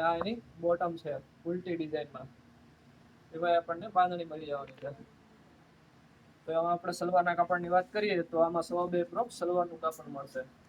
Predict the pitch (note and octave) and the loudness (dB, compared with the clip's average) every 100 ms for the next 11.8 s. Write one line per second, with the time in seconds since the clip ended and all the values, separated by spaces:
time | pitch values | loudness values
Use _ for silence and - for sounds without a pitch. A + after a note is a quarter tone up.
0 | _ - D#3+ E3+ E3+ F3+ F3 F3 A#3+ - | _ -6 2 4 4 0 0 0 -2 -4
1 | F3+ E3+ D#3 D3 C#3 C3+ - - - - | -4 -4 -6 -8 -8 -10 -18 -20 -20 -20
2 | - - - - - - - - - - | -20 -20 -20 -20 -20 -20 -16 -16 -16 -20
3 | - - - - - - - - - - | -20 -20 -20 -20 -20 -20 -20 -20 -20 -4
4 | D3 E3+ F3 E3 D#3 C#3+ C#3+ F#3 F#3+ F3+ | 6 6 6 2 2 0 -6 -4 -2 -4
5 | D#3+ D3+ C#3+ C#3 - - - - - - | -4 -6 -8 -10 -20 -20 -20 -20 -20 -20
6 | - - - - - - - - - - | -20 -20 -20 -20 -18 -18 -18 -20 -20 -20
7 | - - - E3 E3+ E3+ E3 D3+ C#3 C3+ | -20 -14 -6 -4 0 2 2 -2 -8 -4
8 | D3+ E3+ D#3+ D3+ - C3+ C3+ - - - | -4 -2 -2 -4 -4 -4 -4 -6 -20 -20
9 | - - - - - - - - - - | -20 -20 -20 -20 -20 -20 -18 -18 -18 -20
10 | - B3 B3 - - - - - - - | -20 -18 -18 -18 -18 -18 -18 -20 -20 -20
11 | - D3 D3 E3 D#3+ - - | -16 -12 -8 0 2 0 -4